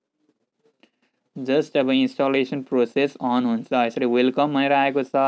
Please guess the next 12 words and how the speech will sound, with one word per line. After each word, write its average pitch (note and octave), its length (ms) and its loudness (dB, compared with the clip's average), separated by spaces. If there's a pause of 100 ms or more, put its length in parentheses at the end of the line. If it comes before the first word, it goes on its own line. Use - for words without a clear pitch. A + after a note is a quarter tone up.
(120)
Next, C3 440 -4
next C3+ 340 -4
गर्दै B2+ 600 0
यहाँको, C3 640 -2
उम्, A#2+ 640 -8
configuration D3 760 0
मिलाउँदै B2+ 720 0 (720)
हामी B2 260 -2
अगाडि B2 360 2
बढ्न A#2+ 300 -2
सक्छौँ। - 600 -8 (1300)
अनि B2 460 -4